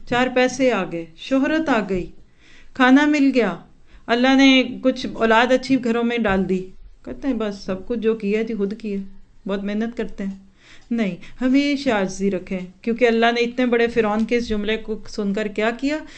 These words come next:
"फ़अख़ज़हुल्लाहु नकालल आखिरति वल ऊला", बस अल्लाह ने उसको बना दिया इबरत। किस चीज़ में? दुनिया और आखिरत में पकड़ लिया। यानी अल्लाह ने इस तकब्बुर से भरे जुमले पे उसको पकड़ा।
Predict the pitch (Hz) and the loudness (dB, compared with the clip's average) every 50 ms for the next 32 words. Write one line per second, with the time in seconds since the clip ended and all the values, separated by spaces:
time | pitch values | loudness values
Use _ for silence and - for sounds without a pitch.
0 | - - - - - 277 285 277 294 302 262 277 262 - 240 233 220 214 214 202 | -20 -20 -12 -2 2 2 2 4 2 0 2 2 2 2 2 2 2 2 0 0
1 | 196 202 220 247 240 240 226 220 214 208 202 208 196 196 196 196 190 190 185 190 | 2 2 2 0 0 0 -2 -2 -2 -2 -4 -2 0 2 2 2 2 2 0 0
2 | 180 185 202 196 196 - 202 196 185 180 190 196 175 180 175 170 175 170 170 165 | -2 -2 -2 -4 -4 -6 -6 -6 -6 -6 -6 -8 -8 -6 -6 -6 -6 -6 -6 -8
3 | 170 175 175 190 - - - - - - - - - - - - 247 262 254 269 | -8 -10 -12 -12 -16 -18 -20 -20 -20 -20 -20 -20 -20 -12 -2 2 2 2 4 2
4 | 233 240 240 247 247 247 247 240 233 226 220 220 - - - 226 214 196 202 196 | 2 2 4 2 4 4 2 2 2 2 0 0 -4 -2 2 2 2 2 2 2
5 | 190 190 196 202 202 196 185 202 190 190 185 180 170 175 180 180 180 _ _ _ | 2 2 2 2 0 0 -2 0 0 0 0 0 -2 -6 -8 -12 -14 _ _ _
6 | _ _ _ _ _ _ - 214 208 190 180 202 208 208 202 - - - - - | _ _ _ _ _ _ -6 -4 -4 -2 -2 -2 -2 -2 -4 -8 -12 -16 -18 -18
7 | - - _ _ _ - - _ _ _ _ - - - 262 285 269 - - 247 | -18 -20 _ _ _ -20 -20 _ _ _ _ -10 -4 0 0 0 0 -2 -4 -2
8 | 233 220 202 202 202 196 190 185 185 175 196 196 196 196 196 190 190 185 185 175 | -2 -2 -2 -2 -2 -2 -2 -4 -4 -4 0 2 2 4 4 2 0 -2 -4 -6
9 | 175 - - 175 175 175 202 196 196 - 254 254 262 233 233 208 196 180 175 175 | -8 -8 -8 -10 -10 -8 -8 -8 -4 -4 -2 -2 0 -2 0 -2 -4 -4 -6 -8
10 | - - _ _ _ - - - - - - 240 240 247 240 240 240 247 262 277 | -12 -20 _ _ _ -20 -20 -20 -14 -6 -4 0 2 4 4 4 4 4 4 6
11 | 277 277 269 262 254 254 254 - - - 226 233 226 226 208 202 262 285 277 - | 8 8 8 8 6 4 2 -2 -4 -4 -4 0 0 0 0 0 -2 -2 0 0
12 | 277 254 226 226 196 220 226 220 196 202 196 196 202 214 220 233 226 226 214 208 | 0 0 0 0 0 2 2 2 2 0 0 0 0 0 0 0 0 -2 -4 -4
13 | - - 208 202 190 190 190 220 220 254 302 330 | -4 -6 -6 -4 -4 -6 -2 0 0 2 2 0